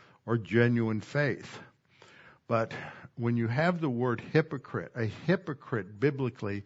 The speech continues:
is someone who says they believe one thing, but they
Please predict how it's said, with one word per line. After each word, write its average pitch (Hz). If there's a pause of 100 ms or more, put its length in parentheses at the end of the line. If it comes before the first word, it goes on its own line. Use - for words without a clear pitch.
(480)
is 127
someone 151
who 120
says 156
they 123
believe 113
one 117
thing, 98
but 104
they 101